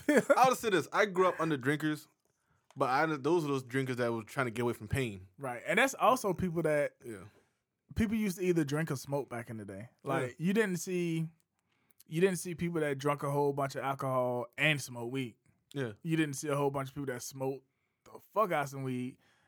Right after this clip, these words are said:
Speaker 1: and drunk a lot.
Speaker 2: Yeah.
Speaker 1: Like, other than, like, Snoop,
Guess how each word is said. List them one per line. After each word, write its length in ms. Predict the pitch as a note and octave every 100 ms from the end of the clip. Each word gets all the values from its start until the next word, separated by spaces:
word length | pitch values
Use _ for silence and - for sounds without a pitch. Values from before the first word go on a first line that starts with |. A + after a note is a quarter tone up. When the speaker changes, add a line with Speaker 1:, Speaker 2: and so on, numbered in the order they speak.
| _ _ -
Speaker 1:
and 240 | G3+ F#3+
drunk 220 | D3+ B2+
a 60 | B2
lot. 240 | G#2+ F#2 - _
Speaker 2:
Yeah. 120 | D#3+ C#3
Speaker 1:
Like, 300 | D#3 C#3 -
other 240 | F3 G#3 G#3
than, 140 | G3 D#3+
like, 240 | D3+ C#3+
Snoop, 420 | - G3 G3 D#3